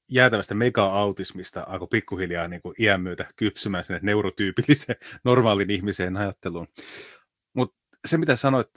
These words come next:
että kuinka vaikea se on tehdä toisinpäin, niin mietipä henkilöä, joka on ollut aina tietoinen noista S kaksi jutuista, joka on tietoinen rotujen välistä ja lykkossämääräeroista, joka on tietoinen siitä, mitä tarkoittaa etninen koheesio, tietää, mitä tarkoittaa se, että,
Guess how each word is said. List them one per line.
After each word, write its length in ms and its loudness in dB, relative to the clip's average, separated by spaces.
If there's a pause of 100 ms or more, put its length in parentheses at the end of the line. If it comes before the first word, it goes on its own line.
(100)
että 300 -6
kuinka 240 -2
vaikea 320 4
se 100 -6
on 40 -10
tehdä 200 -8
toisinpäin, 680 -4 (300)
niin 280 -8 (200)
mietipä 320 -2
henkilöä, 600 -2 (580)
joka 240 2
on 200 0
ollut 340 0
aina 240 6
tietoinen 460 0
noista 300 -12 (200)
S 100 -10
kaksi 260 -10
jutuista, 360 -12
joka 120 -6
on 100 -4
tietoinen 560 -2 (300)
rotujen 300 -2
välistä 380 -2
ja 60 -4
lykkossämääräeroista, 1080 -6
joka 140 -4
on 80 -4
tietoinen 420 0
siitä, 300 -2
mitä 200 -2
tarkoittaa 400 -4
etninen 380 -4
koheesio, 640 -6
tietää, 320 4
mitä 180 -4
tarkoittaa 580 -4 (640)
se, 200 0
että, 300 -2